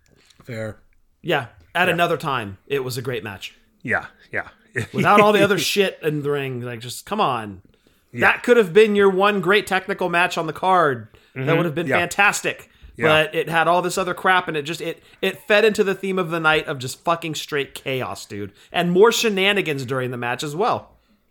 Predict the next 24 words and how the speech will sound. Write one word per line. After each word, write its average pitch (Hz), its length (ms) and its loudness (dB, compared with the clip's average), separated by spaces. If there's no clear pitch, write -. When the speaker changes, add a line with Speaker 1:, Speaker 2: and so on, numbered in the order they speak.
Speaker 3:
And 214 100 4
I 226 40 4
can't 311 220 4
believe 262 180 4
I'm 233 100 2
complaining 202 460 4
about 170 200 4
Sonny's 160 360 4
ass, 147 480 2
but, 127 400 2
you 139 120 0
know, 120 280 2
this 151 300 0
might 170 160 4
not 147 140 2
have 123 60 0
been 131 100 0
the 120 60 -2
time 139 260 2
or 117 40 4
place 165 300 2
for - 260 0
it. - 140 -2
Speaker 1:
Thanks, - 140 -12